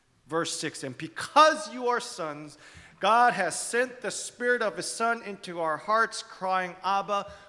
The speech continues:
Father.'" Meaning, because the Spirit now resides in you, the process of heaven begins now and has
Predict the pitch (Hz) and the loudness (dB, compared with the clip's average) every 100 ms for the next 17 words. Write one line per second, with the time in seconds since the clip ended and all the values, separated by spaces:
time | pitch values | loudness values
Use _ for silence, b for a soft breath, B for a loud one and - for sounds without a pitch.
0 | - - 196 196 175 156 135 170 233 262 | -16 0 2 2 2 -4 -6 -6 -4 -2
1 | 254 226 - 196 - - 240 254 247 - | -2 -4 -8 -12 -12 0 4 4 2 -4
2 | 180 - - - 247 233 214 175 185 220 | -8 -8 -10 -2 2 4 2 -4 -2 2
3 | 240 240 220 202 165 170 202 214 220 190 | 4 4 2 -2 -6 -2 2 2 0 -6
4 | 180 180 175 160 147 190 226 214 120 123 | -12 -12 -10 -12 -14 -10 -8 -6 -6 -6
5 | 160 185 B B B B B B B B | -8 -8 B B B B B B B B
6 | B _ _ _ _ - 131 - 180 202 | B _ _ _ _ -18 -16 -16 -6 0
7 | 226 - 208 180 151 - 190 190 185 151 | 0 0 -6 -8 -8 -4 -2 -2 -6 -10
8 | 156 143 156 151 135 - 101 123 131 120 | -12 -10 -8 -8 -10 -14 -16 -10 -8 -8
9 | 98 - _ _ _ b b b b b | -10 -20 _ _ _ b b b b b
10 | b - 123 117 147 131 | b -16 -14 -10 -6 -6